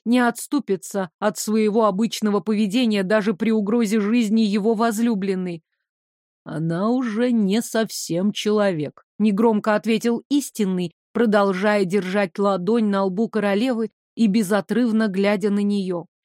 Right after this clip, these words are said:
А вот Хфайон чувствовал творимую магию,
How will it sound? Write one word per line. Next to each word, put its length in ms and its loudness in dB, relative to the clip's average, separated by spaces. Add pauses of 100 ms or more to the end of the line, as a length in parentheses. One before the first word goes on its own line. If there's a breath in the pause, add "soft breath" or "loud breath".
(180)
А 120 0
вот 240 0
Хфайон 580 0
чувствовал 640 -4
творимую 640 2
магию, 560 -2